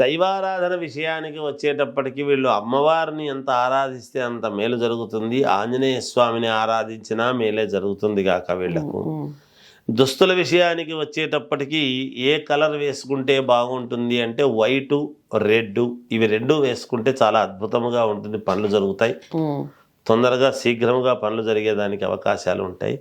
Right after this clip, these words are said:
Speaker 2: ఉమ్.
Speaker 1: ఇక దిక్కుల విషయానికి వచ్చేటప్పటికి ఉత్తరము మినహా ఈ మూడు దిక్కులు బాగా పనిచేస్తాయి వీళ్ళకు,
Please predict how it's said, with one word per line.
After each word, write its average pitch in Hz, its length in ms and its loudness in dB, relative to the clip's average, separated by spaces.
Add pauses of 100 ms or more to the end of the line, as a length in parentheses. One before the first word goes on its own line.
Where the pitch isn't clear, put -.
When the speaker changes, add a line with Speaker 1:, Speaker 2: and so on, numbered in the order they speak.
(140)
Speaker 2:
ఉమ్. 160 260 -4 (380)
Speaker 1:
ఇక 135 100 4
దిక్కుల 156 400 2
విషయానికి 165 600 2
వచ్చేటప్పటికి 143 760 0
ఉత్తరము 151 560 0
మినహా 117 600 -2 (140)
ఈ 123 100 -4
మూడు 127 280 2
దిక్కులు 131 360 2
బాగా 123 300 2
పనిచేస్తాయి 107 680 -2
వీళ్ళకు, - 480 -6